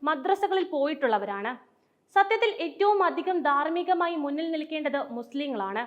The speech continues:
കാരണം എന്തെന്നാൽ മുസ്ലിങ്ങളെ പോലെ മതവിദ്യാഭ്യാസം, മതപഠനം, ധാർമ്മിക പഠനം എന്നിവ കിട്ടുന്ന മറ്റൊരു വിഭാഗം ഈ രാജ്യത്തുണ്ടാവില്ല. ഹിന്ദു കുട്ടികൾക്ക് ഈ തരത്തിലുള്ള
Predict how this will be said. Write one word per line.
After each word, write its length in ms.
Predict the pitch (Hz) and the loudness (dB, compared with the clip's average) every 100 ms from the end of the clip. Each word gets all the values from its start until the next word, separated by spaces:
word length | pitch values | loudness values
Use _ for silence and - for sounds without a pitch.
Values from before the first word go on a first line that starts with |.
| - _ _ _ - | -8 _ _ _ 2
കാരണം 340 | 294 320 359 359 | 6 6 4 2
എന്തെന്നാൽ 360 | 320 320 247 349 - - 311 | 2 2 2 0 -8 -8 -6
മുസ്ലിങ്ങളെ 440 | 330 381 415 427 427 | 0 2 6 4 6
പോലെ 180 | 392 392 311 | 4 4 4
മതവിദ്യാഭ്യാസം, 920 | 285 320 359 339 359 359 339 339 339 240 254 | 4 2 2 4 4 4 2 2 -4 -2 -4
മതപഠനം, 560 | 247 320 339 302 294 - _ 233 294 | -2 2 2 2 -4 -6 _ -2 4
ധാർമ്മിക 460 | 302 330 349 349 381 | 6 6 2 0 4
പഠനം 280 | 370 359 349 359 | 4 2 -2 -4
എന്നിവ 220 | 311 330 339 | -4 0 -2
കിട്ടുന്ന 260 | 339 311 320 233 | -2 -4 -4 -4
മറ്റൊരു 380 | 254 - 339 320 240 | -10 -4 -4 -2 -6
വിഭാഗം 480 | 214 285 302 294 202 214 | -6 -2 0 -2 -4 -8
ഈ 100 | 208 | -6
രാജ്യത്തുണ്ടാവില്ല. 720 | 196 202 214 208 208 208 233 - - _ _ _ - | -8 -10 -10 -6 -6 -2 -4 -6 -16 _ _ _ -6
ഹിന്ദു 220 | 269 277 349 | -2 -2 -2
കുട്ടികൾക്ക് 480 | 359 359 339 339 339 262 | -2 0 0 2 0 0
ഈ 20 | 302 311 | -4 0
തരത്തിലുള്ള 480 | 320 320 330 339 | 0 0 0 0